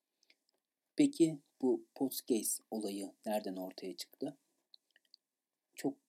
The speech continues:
basit bir şekilde anlatmak gerekirse dünyadaki her şey ihtiyaçtan doğar prensibi üzerine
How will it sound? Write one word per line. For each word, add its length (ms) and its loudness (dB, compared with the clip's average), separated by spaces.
basit 400 -2
bir 40 -10
şekilde 440 -4
anlatmak 640 -4
gerekirse 720 -4
dünyadaki 540 0
her 320 2
şey 300 -8
ihtiyaçtan 640 -4
doğar 220 -4
prensibi 460 -4
üzerine 460 -8